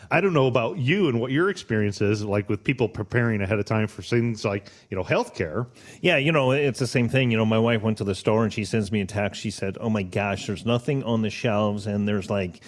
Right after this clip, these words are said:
Speaker 2: each line is thirty people long, and she was just, the frustration. And I don't understand. You know, we, we saw the same thing happen when covid hit. Everybody started panicking. You couldn't buy toilet paper. You,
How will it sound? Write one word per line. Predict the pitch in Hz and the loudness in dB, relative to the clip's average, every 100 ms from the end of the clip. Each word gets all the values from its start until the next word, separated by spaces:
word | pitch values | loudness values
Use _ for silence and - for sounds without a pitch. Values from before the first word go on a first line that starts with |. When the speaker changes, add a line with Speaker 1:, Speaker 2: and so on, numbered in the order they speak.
| - - - | -20 -20 -4
Speaker 2:
each | 151 185 190 147 | 0 0 -2 -8
line | 110 117 123 127 113 107 | -2 2 4 4 4 2
is | 107 107 - | 0 -2 -8
thirty | - 127 120 120 113 | -2 0 2 -2 -6
people | - 107 - 110 98 | -6 -4 0 2 4
long, | 104 120 101 90 101 | 4 2 2 0 -2
and | 107 107 | -2 -2
she | - 147 | -2 -4
was | 123 | -4
just, | 135 117 | -6 -6
the | 123 | -4
frustration. | 104 135 - 127 143 - 107 | 0 0 0 -2 -2 -2 -2
And | 190 | 0
I | 269 | 0
don't | 311 | 0
understand. | 262 - 180 147 | 0 -2 -2 0
You | 151 | 2
know, | 202 151 - - | 2 0 -6 -4
we, | 247 | -2
we | 254 285 | 0 0
saw | - 330 | 2 0
the | 311 | 0
same | - 202 190 175 | -2 -2 0 -2
thing | - 175 139 | -2 -2 -2
happen | - 147 156 - 117 113 | -2 -2 -2 0 0 0
when | 113 110 | 0 -2
covid | - 139 147 101 | 0 0 0 -6
hit. | - 95 98 | -6 -6 -6
Everybody | 127 135 151 135 131 | -2 -2 0 -2 -4
started | 113 120 113 110 | -4 -4 -4 -4
panicking. | - 117 117 110 104 | -4 -2 -2 -2 -2
You | 117 | -2
couldn't | 123 180 | 0 0
buy | 156 143 | 0 0
toilet | 127 127 147 | 2 2 0
paper. | - 104 104 110 127 | -2 -4 0 0 2
You, | 127 | 0